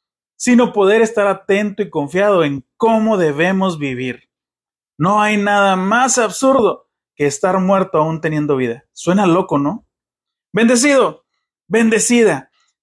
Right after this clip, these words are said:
Dios nos bendiga hoy en este inicio de semana, que te libre de todo mal, que tus sentidos estén alertas para defenderte y conducirte de forma buena y segura.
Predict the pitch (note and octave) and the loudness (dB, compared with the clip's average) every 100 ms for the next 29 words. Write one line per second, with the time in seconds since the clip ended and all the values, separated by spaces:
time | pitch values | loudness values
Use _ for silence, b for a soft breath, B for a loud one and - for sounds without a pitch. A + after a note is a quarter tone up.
0 | - A3+ C4 C4 A#3+ A#3 A3+ F#3+ F#3+ F3+ | -4 0 2 2 2 2 2 0 -2 0
1 | G#3 A#3+ A3+ G#3 G#3 A3 G#3+ G#3 A3 - | 0 2 2 2 2 2 0 0 -2 -2
2 | G#3+ G#3+ G#3 G#3+ G3+ D#3+ E3 E3+ D3 - | 0 0 2 0 0 -2 -2 -2 -4 -8
3 | - G3 G#3+ G3 B3 C#4+ C4+ C4+ A3+ G#3+ | -4 -2 2 2 2 2 2 2 2 0
4 | G#3+ G3+ F3+ F3+ D#3+ - _ _ - G3+ | 0 0 0 0 -2 -4 _ _ -4 -2
5 | A#3 G#3+ A3 G3 G#3+ A#3+ A#3+ A3 - G#3+ | 0 0 0 0 2 2 4 0 0 0
6 | G#3 G3 A3+ A3+ G#3 G3+ F3+ E3 D#3+ D#3 | 2 2 2 0 -4 -2 0 2 0 0
7 | D3+ D#3 G3+ A3 G#3+ G3+ - D#3 D3 - | -4 0 0 0 -2 -2 -2 -2 -2 -2
8 | A3 G#3+ G3+ E3+ D#3+ F3+ G#3+ G3+ F3 A3 | -2 0 2 2 2 0 0 0 0 0
9 | A#3 A3 F3 A3+ G#3 - | 0 0 0 2 0 -4